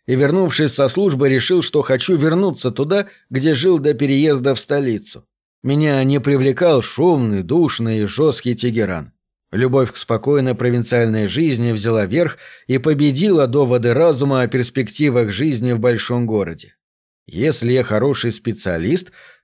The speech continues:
то мне и в Тебризе найдется достойное место. «Голодным не останусь», думал я.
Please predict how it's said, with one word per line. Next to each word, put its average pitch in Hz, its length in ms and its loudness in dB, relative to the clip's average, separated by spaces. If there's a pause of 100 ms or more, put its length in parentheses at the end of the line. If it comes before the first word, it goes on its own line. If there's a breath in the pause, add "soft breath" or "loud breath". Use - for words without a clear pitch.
то 110 140 -2
мне 143 380 0 (280 loud breath)
и 104 140 -4
в 101 80 -8
Тебризе 151 600 0
найдется 127 600 0
достойное 120 680 0
место. - 480 -8 (160)
«Голодным 170 680 2
не 127 100 0
останусь», 113 680 -4 (300)
думал 107 420 -2
я. 95 260 -6